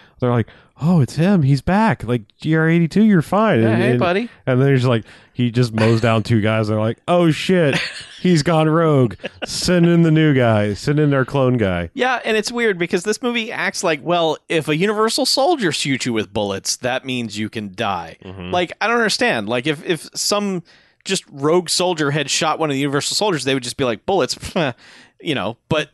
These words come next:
Speaker 1: Mm-hmm.
Speaker 2: they just act like, "Oh, wow, those two are fucking dead. He mowed them down."
Speaker 1: Well, they're Universal soldiers. They know exactly where to shoot other Universal
Speaker 2: Oh.
Speaker 1: soldiers. It's
Speaker 2: Oh.
Speaker 1: like, it's like only they can say Universal Soldier, you know?
Speaker 2: Okay.
Speaker 1: Yeah.
Speaker 2: Yeah.
Speaker 1: Yeah.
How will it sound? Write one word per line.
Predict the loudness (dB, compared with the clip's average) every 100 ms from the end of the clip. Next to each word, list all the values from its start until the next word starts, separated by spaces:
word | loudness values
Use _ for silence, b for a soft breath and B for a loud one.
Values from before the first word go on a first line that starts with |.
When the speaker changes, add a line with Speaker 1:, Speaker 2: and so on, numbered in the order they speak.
| -8
Speaker 1:
Mm-hmm. | -2
Speaker 2:
they | 0
just | 0 -2
act | -2 -2
like, | -4 -2
"Oh, | 0
wow, | 0 0 -2
those | -2 -2
two | -2 -4
are | -6
fucking | -8 -4 -2 -2
dead. | -2 -2 -4
He | -4 -4
mowed | -2 -2 0
them | -2
down." | -2 -4 -6 -4
Speaker 1:
Well, | -2
they're | 2
Universal | 4 4 2 0 -4
soldiers. | -2 0 2 0 -2
They | -2
know | 0
exactly | -2 -2 -4 -2
where | -2 -2
to | -2
shoot | -4 -6 -6
other | -6 -6 -4
Universal | -6 -6 -6 -8
Speaker 2:
Oh. | -4
Speaker 1:
soldiers. | -6 -6 -10 -12 -20 _ _ _ _
It's | -10 -4
Speaker 2:
Oh. |
Speaker 1:
like, | -4 -4
it's | -2
like | -2
only | 0 -2
they | -2 -4
can | -4
say | -6 -4
Universal | -4 -8 -10 -10 -12
Soldier, | -10 -10 -12 -14 -10
you |
know? | -8
Speaker 2:
Okay. | -8 -10
Speaker 1:
Yeah. | -12 -14 -14 _
Speaker 2:
Yeah. | -14 -14 -16 _ _
Speaker 1:
Yeah. | -18